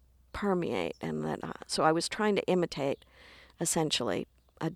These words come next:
a different voice when I wrote them, and what the group at Rio Hondo said, that I needed just n-, not to do that, but just to strip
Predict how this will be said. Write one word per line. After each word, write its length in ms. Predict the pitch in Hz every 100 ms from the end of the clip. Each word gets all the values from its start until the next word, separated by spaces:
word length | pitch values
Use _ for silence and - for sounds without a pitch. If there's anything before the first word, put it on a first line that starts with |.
| - -
a 80 |
different 480 | 165 175 - 135 -
voice 580 | - 57 - - - - - -
when 140 | 160
I 100 | 143
wrote 300 | - 73 - -
them, 180 | 85 - -
and 440 | - 156 151 143
what 200 | 160 - -
the 200 | 147 - _ _ -
group 240 | 202 202
at 100 | -
Rio 180 | 165 160
Hondo 360 | 160 143 147 -
said, 320 | - - -
that 160 | - - - - - - -
I 100 | 165
needed 340 | 160 151 151
just 260 | 156 - -
n-, 80 | - - - -
not 400 | 175 180 196 -
to 140 | 175
do 160 | 156 151
that, 200 | 143 -
but 160 | -
just 240 | - 156 -
to 80 | 139
strip 680 | - - - - - 170